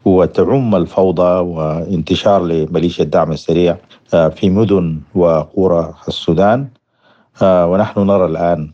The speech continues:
هذه المدن التي دخلها الدعم السريع، آه، التي تعم فيها الفوضى الآن،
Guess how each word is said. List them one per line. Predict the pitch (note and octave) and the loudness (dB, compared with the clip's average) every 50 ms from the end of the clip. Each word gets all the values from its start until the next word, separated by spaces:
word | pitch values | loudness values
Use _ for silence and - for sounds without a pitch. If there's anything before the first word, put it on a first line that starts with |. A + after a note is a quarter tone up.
| _ - | _ -2
هذه | G2 F2+ E2+ D#2+ F2 E2 | 0 0 0 0 -2 -2
المدن | D#2 D#2 F2 F2+ E2+ E2+ D#2+ | -2 -2 -2 0 0 0 0
التي | D#2+ D#2 D#2+ E2+ E2+ - - E2+ D#2+ D#2 - - _ _ _ _ - _ _ - | 0 0 0 0 0 0 0 -2 -2 -2 -6 -12 _ _ _ _ -20 _ _ -2
دخلها | - A#2 - - A#2+ G2+ G2 F#2+ | -2 -2 2 2 0 0 2 -2
الدعم | F#2+ D#2+ - F#2 F2+ F2 | -2 -2 0 0 0 0
السريع، | E2+ E2 - F2 D#2+ F2+ G2 A2+ - - - _ _ _ _ _ _ _ _ _ _ - G2 | -4 -6 -6 -6 -2 0 0 0 0 -2 -10 _ _ _ _ _ _ _ _ _ _ -2 0
آه، | F#2+ F#2 | 2 2
التي | F2 G2 F#2+ - G2+ | 2 2 0 0 0
تعم | - G#2 F2+ F2+ A#2 A#2 | 0 0 0 0 0 -2
فيها | A2+ A2 F#2+ E2+ E2+ | 0 0 0 0 0
الفوضى | D#2 - F#2+ F2+ F2 D#2 E2 | -2 -2 -2 -2 0 0 -2
الآن، | D#2 D#2+ F2+ F#2+ G#2 A2 A#2+ | -4 -2 0 0 -2 -2 -4